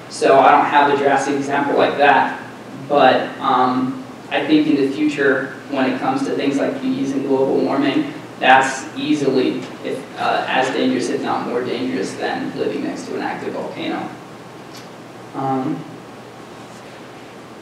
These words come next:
so moving on, we're gonna switch gears a little bit, um, to,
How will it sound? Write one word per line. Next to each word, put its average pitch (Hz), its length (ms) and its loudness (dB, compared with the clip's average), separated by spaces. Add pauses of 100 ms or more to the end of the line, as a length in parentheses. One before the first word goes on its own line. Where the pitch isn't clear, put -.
(960)
so 143 340 6
moving 170 280 6
on, 156 460 4 (340)
we're 156 120 4
gonna 143 140 4
switch 175 340 -2
gears 170 240 4
a - 40 2
little 135 220 4
bit, - 460 4 (640)
um, 131 640 2
to, 139 560 0